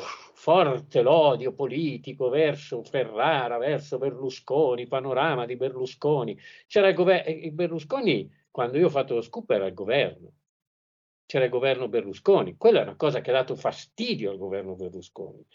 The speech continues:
e che Giuliano Ferrara ha voluto fare lo stesso, dimostrando di essere un grande direttore. Giuliano Ferrara è stato un grandissimo direttore, c'è stato solo per un anno.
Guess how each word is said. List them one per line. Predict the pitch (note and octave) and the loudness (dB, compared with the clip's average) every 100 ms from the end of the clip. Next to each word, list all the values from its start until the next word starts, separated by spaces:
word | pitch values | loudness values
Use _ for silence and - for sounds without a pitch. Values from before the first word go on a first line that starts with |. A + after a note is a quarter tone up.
| - - | -20 -4
e | C3+ | -2
che | C#3 D3 | 2 0
Giuliano | C#3+ D3+ F#3 E3 | 4 4 4 4
Ferrara | E3 E3 A#3 A#3 | 2 2 4 4
ha | A2+ | 2
voluto | G#2+ C3+ - | -2 -6 -8
fare | - E3+ - - | -2 -2 -2 -4
lo | A#2+ | -6
stesso, | - - G3+ E3+ - - - - _ | -4 4 4 4 0 -14 -16 -18 _
dimostrando | - C3+ D#3+ D3+ G3 C#3+ A2 | -12 -6 -6 0 0 0 -4
di | A#2 F#3 | 0 2
essere | C#3 - B2+ | 2 -4 -10
un | C3 | -4
grande | D3+ G3 G#3 | -2 0 -2
direttore. | C#3+ G#2+ G2+ - C3+ F#2+ - _ _ _ _ _ _ | -4 -6 -10 -6 -6 -6 -14 _ _ _ _ _ _
Giuliano | - C#3 F3+ D3 | -4 -2 -2 -4
Ferrara | D3+ D3 B2 G2+ | -2 -2 -2 -4
è | |
stato | - C#3 - | -6 -4 -4
un | A#2 | -8
grandissimo | A#2 C3 C3+ G3 D3+ C3+ G#2 | -6 -4 0 0 0 -4 -10
direttore, | G2+ G2+ A2+ A2 G2 | -10 -10 -8 -6 -6
c'è | - | -8
stato | G2+ D3 C#3+ | -4 -4 -2
solo | C#3+ E3 E3 | -2 0 2
per | C3 | 0
un | B2+ D#3 | -2 0
anno. | C3 G#2+ | -2 -4